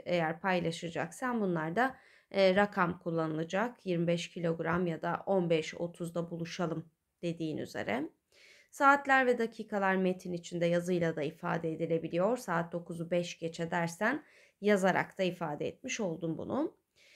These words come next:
Dört ya da daha çok basamaklı bir sayı varsa kolay okunsun diye ne yaptın?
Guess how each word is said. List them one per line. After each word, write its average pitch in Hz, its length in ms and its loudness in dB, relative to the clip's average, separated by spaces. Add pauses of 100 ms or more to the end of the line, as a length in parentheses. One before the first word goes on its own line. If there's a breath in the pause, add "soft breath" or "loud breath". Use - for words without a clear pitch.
(200 soft breath)
Dört 311 280 4
ya 294 140 4
da 285 140 2
daha 262 220 4
çok - 220 -4
basamaklı 220 520 -4
bir 214 80 0
sayı 214 440 -2
varsa 180 440 -2
kolay 220 360 2
okunsun 175 560 -4
diye 165 200 -2
ne 220 40 2
yaptın? 226 500 -2